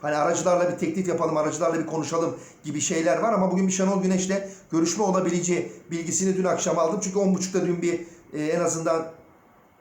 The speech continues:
bugüne bir görüşme konusunda bir ayarlamanın yapıldığını sizlere söylemiştik. Fatih Tekke cephesinde, e, inanılmaz bir istek var arkadaşlar, onu söyleyeyim. Yani Trabzonspor'da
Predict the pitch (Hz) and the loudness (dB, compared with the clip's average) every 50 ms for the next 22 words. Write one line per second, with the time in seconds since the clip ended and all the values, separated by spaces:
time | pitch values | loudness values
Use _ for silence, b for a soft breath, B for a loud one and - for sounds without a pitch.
0 | - - 117 139 143 156 156 147 139 143 147 - 135 143 143 143 143 - 175 170 | -12 -6 -4 -2 0 0 0 2 2 2 0 0 0 0 0 0 0 0 -2 -2
1 | 170 170 151 143 - - 151 147 143 147 147 147 B B B B B B 147 147 | -2 -2 -2 -2 -2 -2 -2 -2 0 0 -2 -4 B B B B B B 2 4
2 | 160 156 156 165 170 180 175 156 147 139 - - 143 127 131 131 127 120 123 B | 4 4 4 2 2 2 0 0 -2 -4 -4 -4 -4 -4 -2 -2 -2 -2 -4 B
3 | B B - - 139 131 156 156 143 139 - 180 165 165 165 160 - - 214 190 | B B -8 -6 -4 0 0 0 0 0 0 0 -2 -2 -2 -2 -4 -4 -6 -6
4 | - - 170 185 190 196 190 185 208 202 214 202 196 196 196 196 185 208 202 202 | -2 0 0 0 0 0 -2 -2 -2 -2 -2 -2 -2 -2 -2 -2 -2 -2 -2 -2
5 | 220 220 220 220 B B B B B B - - 147 147 147 151 147 143 - 175 | 0 -2 -2 -4 B B B B B B -14 -8 -4 -2 0 0 0 0 0 0
6 | 185 208 208 208 202 202 220 214 185 - 185 208 196 - - - - 180 165 - | 0 0 0 0 0 2 0 0 0 0 -2 -2 -2 -2 -2 -2 -2 -2 -2 -2
7 | 147 127 - 123 - 131 - 120 120 113 - 139 131 143 165 151 135 - 135 110 | -2 -2 -2 -2 -2 -4 -4 -6 -6 -6 -6 -6 -4 -4 -4 -4 -4 -4 -4 -4
8 | 117 135 143 123 113 - - 165 160 160 151 151 139 - - 143 131 127 131 165 | -4 -2 -2 -4 -2 -2 0 0 0 0 -2 -4 -4 -4 -4 -2 -2 0 0 0
9 | 180 180 175 | 0 0 -2